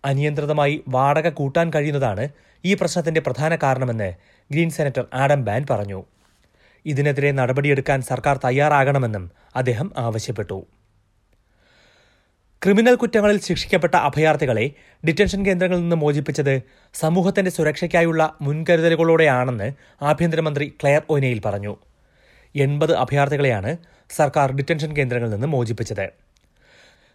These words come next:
ക്രിമിനൽ കേസുകളിൽ ശിക്ഷിക്കപ്പെട്ടവരാണെങ്കിലും അഭയാർത്ഥികളെ ജീവിതകാലം മുഴുവൻ തടവിൽ പാർപ്പിക്കാൻ കഴിയില്ലെന്ന് ഹൈക്കോടതി വിധിച്ചിരുന്നു.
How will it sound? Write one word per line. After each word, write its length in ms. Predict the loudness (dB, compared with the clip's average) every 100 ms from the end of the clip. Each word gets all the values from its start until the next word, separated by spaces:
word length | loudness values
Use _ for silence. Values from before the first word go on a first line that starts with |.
| _
ക്രിമിനൽ 320 | 0 2 2
കേസുകളിൽ 420 | 2 0 2 0 0
ശിക്ഷിക്കപ്പെട്ടവരാണെങ്കിലും 1120 | -2 -4 -2 0 2 4 2 2 -2 -4 -8 -14 _ -6
അഭയാർത്ഥികളെ 640 | 0 4 4 2 2 2
ജീവിതകാലം 640 | 0 -4 0 2 4 2
മുഴുവൻ 340 | 0 0 -2 0
തടവിൽ 240 | 0 2 2
പാർപ്പിക്കാൻ 460 | 0 0 -2 -2
കഴിയില്ലെന്ന് 720 | -2 -2 0 2 0 0 -2 -8 _ _ -2
ഹൈക്കോടതി 460 | -2 0 0 0
വിധിച്ചിരുന്നു. 640 | -2 -4 -4 -6 -6 -12